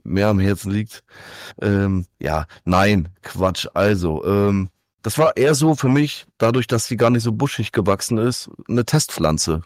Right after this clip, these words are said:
so, ne? Hab ich gedacht, so zum Trainieren und zu gucken, wie weit kannst du gehen und sowas hab ich sie halt gehabt. Und auch mit dem Düngen und ein bisschen, Ka-, also kein Covercrop drin gehabt, weil ich so wissen wollte, ob sich da irgendwas am Erdreich verändert, wo wir jetzt wieder beim E C messen sind und sowas, ne?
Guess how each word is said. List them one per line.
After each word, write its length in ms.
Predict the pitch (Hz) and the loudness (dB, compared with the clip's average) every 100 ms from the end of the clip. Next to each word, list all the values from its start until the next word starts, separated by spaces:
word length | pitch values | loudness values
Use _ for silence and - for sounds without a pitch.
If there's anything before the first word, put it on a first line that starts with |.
| _ | _
so, 320 | - 80 76 | -8 -6 -4
ne? 260 | 95 180 220 | 0 0 2
Hab 140 | 139 | -2
ich 60 | - | -4
gedacht, 260 | 123 131 | -2 -2
so 100 | - | -2
zum 220 | 120 123 117 | -6 -4 -2
Trainieren 360 | 131 143 190 | 2 2 4
und 140 | 175 131 | 2 0
zu 100 | 127 | 0
gucken, 300 | 170 170 143 | 0 0 0
wie 140 | 139 | 2
weit 160 | 123 120 | 2 2
kannst 240 | 123 117 | 0 0
du 80 | 113 | -2
gehen 220 | 113 120 | 0 0
und 80 | 107 | 2
sowas 280 | 113 107 101 | 0 0 -2
hab 120 | 90 | -4
ich 80 | 95 | -2
sie 120 | 98 | -2
halt 140 | 95 | -2
gehabt. 320 | 90 92 92 - - - - _ | 0 -2 -2 -8 -18 -18 -18 _
Und 120 | 113 | -2
auch 160 | 113 110 | 0 2
mit 220 | 113 113 | 2 2
dem 140 | 104 98 | 0 2
Düngen 260 | 143 156 | 4 4
und 160 | 127 98 | 2 0
ein 40 | |
bisschen, 280 | 104 - 98 | -2 0 -2
Ka-, 180 | - - | -2 -6
also 180 | 98 98 | -4 -2
kein 220 | 120 147 | 2 2
Covercrop 500 | 165 151 143 - 131 | 2 0 0 0 -2
drin 220 | 127 127 | 0 0
gehabt, 300 | 117 117 117 | 2 2 2
weil 100 | 110 | 2
ich 100 | 101 | 0
so 100 | 104 107 | -2 -6
wissen 200 | - 110 | -2 0
wollte, 200 | 104 104 | 0 0
ob 80 | 98 | -4
sich 120 | 101 | -6
da 100 | - | -4
irgendwas 360 | 90 110 101 92 | -2 0 0 -2
am 120 | 92 | -2
Erdreich 320 | 92 101 92 | -2 -2 -4
verändert, 460 | - 107 147 131 - _ | -2 0 2 0 -4 _
wo 200 | 113 110 | -4 0
wir 60 | 101 | 0
jetzt 120 | 90 | 0
wieder 140 | 104 | 0
beim 220 | 101 95 92 | 0 0 0
E 80 | |
C 160 | 95 139 | 0 2
messen 280 | 135 120 113 | 2 2 0
sind 220 | 113 110 | 0 -2
und 80 | 98 | -4
sowas, 380 | 110 104 107 - - _ _ _ _ - | -2 0 0 0 -14 _ _ _ _ 0
ne? 240 | 131 156 | 0 0